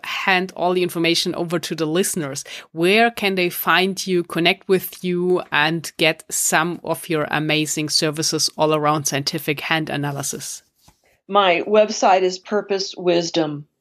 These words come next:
Speaker 2: dot com. And that has a lot of information on it, even personal stuff, because I'm a horse freak, and <laughs> it's got lots of pictures and stories of horses.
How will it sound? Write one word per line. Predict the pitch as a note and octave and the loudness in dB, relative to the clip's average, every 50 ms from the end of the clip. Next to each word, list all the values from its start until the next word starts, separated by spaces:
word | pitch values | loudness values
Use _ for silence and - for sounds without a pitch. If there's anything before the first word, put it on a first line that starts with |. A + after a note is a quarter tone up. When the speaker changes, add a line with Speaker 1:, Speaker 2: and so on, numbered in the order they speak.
| _ _ _ _ _ | _ _ _ _ _
Speaker 2:
dot | D#3 E3+ D#3 C#3 - - | 2 4 4 4 4 0
com. | - D#3+ C3 A2 G#2+ - - _ _ _ _ _ _ _ _ _ _ _ _ _ _ _ _ _ _ _ _ _ _ _ _ _ - - - | -4 -4 -4 -4 -6 -8 -14 _ _ _ _ _ _ _ _ _ _ _ _ _ _ _ _ _ _ _ _ _ _ _ _ _ -10 -6 -2
And | E3 E3 D#3+ D#3 D3+ D3+ D3 - | 0 0 0 0 -2 -4 -8 -2
that | D#3 F#3+ F3 - - | 2 4 4 6 4
has | G#3 G3+ F#3+ F3+ E3+ D#3+ D#3 - - - _ _ - | 2 2 2 2 2 0 -2 -6 -10 -14 _ _ -14
a | E3 | -8
lot | D3+ D#3+ F3+ F3 F3 E3+ F3 F3 | -2 2 6 6 8 8 8 6
of | F3+ F3 | 6 2
information | F3 E3+ E3+ - - E3+ E3 D#3 D#3 E3 E3 - F3 E3 | 0 -4 -8 -8 -8 -6 -4 -2 -2 -2 -2 -2 -4 -4
on | D#3 D#3 D#3+ D#3+ | -4 -2 -2 -2
it, | D#3+ - - - _ _ _ _ _ _ _ _ _ _ _ _ _ _ _ _ _ _ _ _ _ _ _ _ _ - | -2 -4 -6 -8 _ _ _ _ _ _ _ _ _ _ _ _ _ _ _ _ _ _ _ _ _ _ _ _ _ 2
even | A3+ A3 A3 A#3 G3 F#3 | 4 4 4 4 2 2
personal | - G3+ G3+ G3+ - G#3 F#3 F#3 | 4 4 4 4 4 2 0 0
stuff, | - - F#3 E3+ E3 E3 - | 2 4 4 4 4 4 0
because | F3 E3+ - F3+ F3 E3 | -6 -2 0 -2 -2 0
I'm | E3+ E3 D#3+ D#3 | -2 -4 -4 -4
a | D#3 | -2
horse | E3+ F#3 F3+ F3+ F3+ - - | 2 4 4 4 2 0 -6
freak, | - F#3 E3+ E3 D#3+ E3 - - _ _ _ - | -4 0 2 2 2 2 0 -6 _ _ _ -4
and | E3 D#3+ D3+ D3+ D3 C#3+ D3+ - - - - - _ | -2 0 0 0 -2 -4 -6 -10 -16 -20 -20 -20 _
<laughs> | - - _ _ - F3+ | -20 -20 _ _ -6 -6
it's | E3+ - - | -6 -2 2
got | - E3+ E3 E3 - - _ _ _ - | 4 6 6 6 4 0 _ _ _ -2
lots | F3 F3+ F3 F3 F3 - | 4 4 4 4 4 0
of | F3+ - | -2 0
pictures | - F3+ F3+ - - F#3 F#3 F3+ - | 0 0 2 0 0 0 -2 -2 -2
and | F3 E3 | -6 -6
stories | - - F3+ F3 E3 E3 E3+ E3 | -4 0 0 2 2 2 2 0
of | E3+ E3 | -2 -2
horses. | - E3+ D#3+ D#3+ E3 - E3 D#3+ D#3+ | 0 0 2 2 2 0 -2 -2 -4